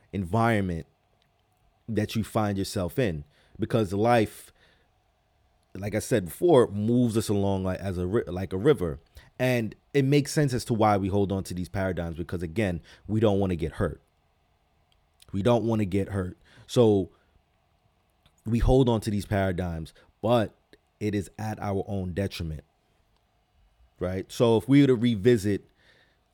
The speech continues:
why we hold on to paradigms, again, it is to,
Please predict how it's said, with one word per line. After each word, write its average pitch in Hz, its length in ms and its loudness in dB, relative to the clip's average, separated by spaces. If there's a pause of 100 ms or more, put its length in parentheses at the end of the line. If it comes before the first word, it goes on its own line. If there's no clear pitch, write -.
why 110 460 0
we 107 140 0
hold 101 320 2
on 95 380 -2 (1120)
to 101 160 -8
paradigms, 92 800 -2
again, 95 500 -4
it 104 140 -2
is 104 160 -4
to, 95 460 -4